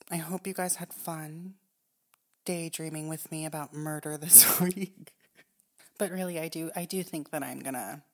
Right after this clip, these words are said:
start getting some quirky folks on this podcast and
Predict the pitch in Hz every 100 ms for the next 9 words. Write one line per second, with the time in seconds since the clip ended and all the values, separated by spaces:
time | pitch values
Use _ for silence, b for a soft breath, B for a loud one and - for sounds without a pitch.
0 | _ - - 151 139 - 147 147 147 156
1 | 147 156 147 - 165 - 147 143 - -
2 | 156 156 156 - 156 156 - 170 196 -
3 | - - 156 151 151 147 151 151 151 156